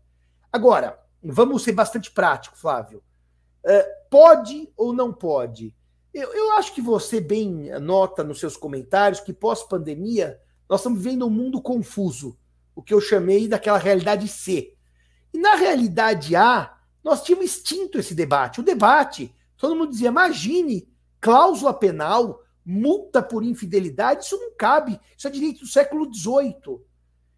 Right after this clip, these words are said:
E, de repente, agora, na realidade C, nós voltamos a debater o que não é possível.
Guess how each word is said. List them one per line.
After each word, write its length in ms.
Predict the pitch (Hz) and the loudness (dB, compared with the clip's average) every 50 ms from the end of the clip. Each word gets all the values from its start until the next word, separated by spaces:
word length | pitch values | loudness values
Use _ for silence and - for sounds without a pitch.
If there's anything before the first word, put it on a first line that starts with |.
| _ - | _ -12
E, 80 | 294 320 | -8 -2
de 160 | 320 349 311 | 0 0 0
repente, 460 | 247 339 262 - - 247 247 - - | 0 -2 -6 -6 -6 -6 -4 -2 -2
agora, 600 | 269 247 202 208 202 196 196 202 220 247 - - _ _ _ _ - | -2 0 2 2 4 4 4 2 0 -4 -8 -12 _ _ _ _ -4
na 120 | 226 233 | 0 2
realidade 540 | 202 202 202 202 196 170 196 190 202 190 - | 4 4 4 4 2 2 2 0 0 0 -4
C, 380 | - - - 233 254 294 - _ _ _ _ _ _ _ _ | -8 -6 -4 -4 -4 -6 -8 _ _ _ _ _ _ _ _
nós 180 | - 277 277 220 | 4 4 4 4
voltamos 680 | 247 339 339 233 - - - 240 269 311 320 330 302 262 | 2 -2 -4 -4 -6 -4 0 2 2 2 2 0 0 0
a 60 | 269 | 0
debater 640 | 233 247 233 208 214 190 208 - 214 240 262 247 - _ _ _ _ _ _ _ - | 0 0 0 0 -2 -2 -2 -4 -6 -6 -6 -6 -10 _ _ _ _ _ _ _ -20
o 60 | 285 | -18
que 180 | - - 339 349 | -12 -8 -6 -4
não 160 | 349 339 339 | -2 0 0
é 40 | 320 | -2
possível. 720 | 320 320 311 285 - - 311 320 262 185 160 139 120 - | -2 -2 -10 -8 -6 -4 -2 -2 -2 -2 -4 -6 -6 -8